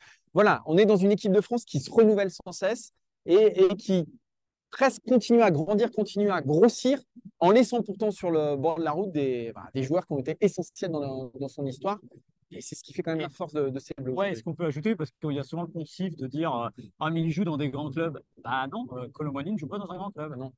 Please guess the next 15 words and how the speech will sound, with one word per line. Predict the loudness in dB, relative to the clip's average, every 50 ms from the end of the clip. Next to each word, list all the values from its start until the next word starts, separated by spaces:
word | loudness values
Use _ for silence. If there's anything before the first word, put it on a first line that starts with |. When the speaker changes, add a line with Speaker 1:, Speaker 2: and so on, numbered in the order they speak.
| _ -12
Speaker 2:
Il | -10 -8
a |
découvert | -8 -8 -10 -12 _ _ -10 -8
la | -8
Ligue | -8 -8
des | -10
Champions, | -10 -10 -12 -12 -10 -10 -8
il | -8 -6
est | -6
à | -6 -8
sa | -10 -14 -20 -20 _
troisième | -12 -8 -8 -6 -6 -6
année | -6 -6 -8
pro | -6 -4 -4 -4 -4 -4 -6 -12 -20 _ _ _ _ -8
et | -8 -8 -8